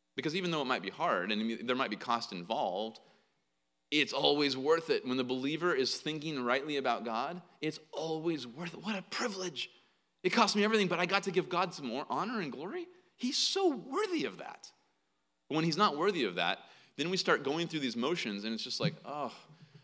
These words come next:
I'm so tired. It's just so hard, and I just won't, I just have to keep repenting," and then people keep asking me hard questions, and it's just, oh. "But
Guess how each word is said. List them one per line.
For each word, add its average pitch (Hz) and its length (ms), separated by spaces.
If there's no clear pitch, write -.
I'm 139 100
so 180 260
tired. 156 400
It's 147 80
just - 220
so 170 180
hard, 147 420
and 110 100
I 135 120
just 147 160
won't, 151 180
I 151 200
just 143 100
have 156 100
to - 80
keep 135 260
repenting," 135 360
and 127 200
then 131 80
people 127 220
keep - 180
asking 147 160
me 131 60
hard 120 200
questions, 120 420
and - 100
it's - 160
just, - 140
oh. 90 440
"But 139 260